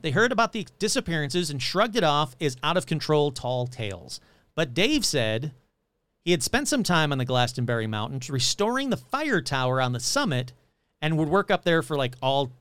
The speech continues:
hours of the day. And he said that while camping in Goddard Shelter, his friends reported that there were nights that he would sit up in his sleep and laugh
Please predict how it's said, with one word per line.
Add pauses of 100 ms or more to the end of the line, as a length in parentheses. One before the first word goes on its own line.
(140)
hours
of
the
day.
And
he
said
that
while
camping
in
Goddard
Shelter, (460)
his
friends
reported
that
there
were
nights (500)
that
he
would
sit
up
in
his
sleep (240)
and
laugh